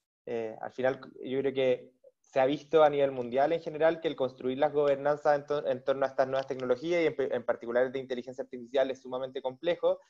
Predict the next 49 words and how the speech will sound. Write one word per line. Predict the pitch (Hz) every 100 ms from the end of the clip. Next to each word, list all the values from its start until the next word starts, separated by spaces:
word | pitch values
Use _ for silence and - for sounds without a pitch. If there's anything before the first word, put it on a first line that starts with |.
| _ _ -
Eh, | 117 113
y | 120
yo |
creo | 135 143
que | 139
también | 127 135 139
por | 147 127 - _
la | 120 117
realidad | 117 113 120 127 135
política | 120 127 147 143 139 139
y | 135 120
social | - 110 143 139
que | 143
tenemos | 131 131 135
en | 135
Latinoamérica, | 123 123 123 131 131 135 135 - - -
tenemos | 123 120
un | 131
componente | 127 123 127 135 131
de | 135 131 127
estabilidad | - 120 120 117 127 143 147 147
que | 139 127
lo | 120
hace | 127 127
aún, | 123 - - - -
de | 113 - 131
inestabilidad | 156 156 151 131 127 135 131 135 -
que | -
lo | 120
hace | 117 120
aún | 127
más | 143
complejo. | - 139 147 131 165 - _ _ _ _
Eh, | - 120 113 117
y | 117
en | 127
eso | 143 151
yo | 143
creo | 147 147
que | 143 131
el | 131 127
poder, | 127 135 151 156 -
y | 120
que | 123
es |
en, | 131 131
en | 120
lo | 123
que, | 120